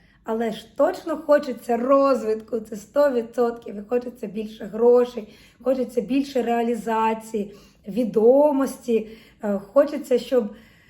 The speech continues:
свій досвід та свої знання передавати далі. Ось це про роботу та бізнес. Наступне — це лічностні задачі, да?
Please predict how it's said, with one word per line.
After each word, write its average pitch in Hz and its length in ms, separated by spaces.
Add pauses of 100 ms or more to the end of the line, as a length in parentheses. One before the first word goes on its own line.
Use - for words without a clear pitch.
(360)
свій 294 640
досвід 240 840
та 240 360 (400)
свої 269 400
знання 247 440
передавати 240 680
далі. 220 540 (760)
Ось 220 240
це 269 500 (300)
про 247 380
роботу 226 540
та - 140
бізнес. 220 580 (420)
Наступне — 311 580
це 247 400 (920)
лічностні 262 720
задачі, 233 580 (220)
да? 254 160